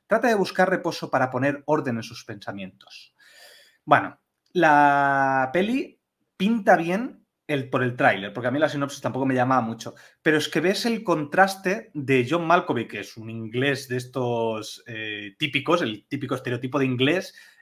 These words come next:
eh, el personaje me refiero, eh, no él, que él también es muy inglés, pero es el típico inglés, así como el típico mayordomo inglés, eh, perdón, mayordomo no, lord inglés, y entonces lo ves yendo a una casa francesa a hacer de mayordomo.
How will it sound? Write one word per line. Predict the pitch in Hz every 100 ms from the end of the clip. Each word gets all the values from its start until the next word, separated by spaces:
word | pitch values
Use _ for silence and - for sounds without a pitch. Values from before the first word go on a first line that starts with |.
| -
eh, | 120
el | 120
personaje | 123 - 123 -
me | 101
refiero, | 101 98 113
eh, | 156
no | 110
él, | 101 92
que | -
él | 101
también | 110 107 104
es | 104
muy | 104
inglés, | 98 92 - - - - - -
pero | 143
es | 139 139
el | 170
típico | 170 - 165
inglés, | 131 127 127 160 -
así | 123 160
como | 151 131 127 127
el | 127 123
típico | 123 139 - 175
mayordomo | 143 127 123 151 156
inglés, | 151 120 147 147 - - _
eh, | - 117 113 - -
perdón, | 123 120
mayordomo | 107 110 117
no, | 135 120 -
lord | 147 156 175 170 -
inglés, | 127 123 156 170 - _ _
y | 180
entonces | 202 190 202
lo | 180 156
ves | 165 - - _
yendo | - 143 147 175 -
a | 123
una | 127
casa | 120 120
francesa | 120 117 120 - 196
a | -
hacer | - 117
de | 117
mayordomo. | 123 190 - 214 123